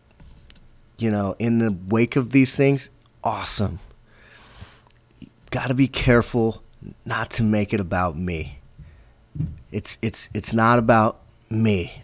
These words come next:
That's the, that's what really can cause us to have difficulty staying in the moment when we are,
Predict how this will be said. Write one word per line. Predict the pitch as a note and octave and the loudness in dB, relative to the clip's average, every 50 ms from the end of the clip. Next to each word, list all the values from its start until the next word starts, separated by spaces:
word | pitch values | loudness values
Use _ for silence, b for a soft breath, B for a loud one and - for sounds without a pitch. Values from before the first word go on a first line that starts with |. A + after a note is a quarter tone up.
| - - | -12 -6
That's | A#2 A#2+ B2+ - - | -2 -2 0 -2 -2
the, | - B2+ A2+ | -2 -2 -4
that's | - - B2 A#2+ B2+ - - | -2 -4 -6 -4 -4 -4 0
what | C#3+ C#3 | 2 2
really | G#2 G2 F#2+ G#2 A#2 B2 B2 B2 A#2+ A#2 G#2 | 2 0 -2 0 2 4 4 6 4 4 2
can | - A2+ G2+ | 0 -4 -4
cause | - - - C3 A2 A2 A#2 A2 G#2+ A2+ | -4 -6 -6 0 2 2 2 2 0 -2
us | G2+ - - | -2 -2 -2
to | G#2 | -2
have | G2 E2 - | -4 -4 -4
difficulty | - A#2 A2 - - G#2 - - G#2+ F#2 - F#2+ | -4 -4 -2 -2 -4 -6 -4 -6 -6 -6 -6 -8
staying | - - - A2 G#2 G#2 G2+ | -8 -4 -2 -2 0 0 0
in | G2+ F#2+ | 0 0
the | F#2+ F2+ | -2 -2
moment | F2+ F#2 F#2+ F#2+ G2 G2 F#2+ F#2 F2+ - - _ b b b b b b b b b | -2 -2 -2 -2 0 0 -2 -2 -4 -6 -10 _ b b b b b b b b b
when | A2+ A2 G2+ G2+ G2+ | -2 0 0 0 2
we | G#2+ A2+ A#2+ A#2 | 2 4 4 4
are, | A2 G#2 G2 F#2 | 4 4 0 -2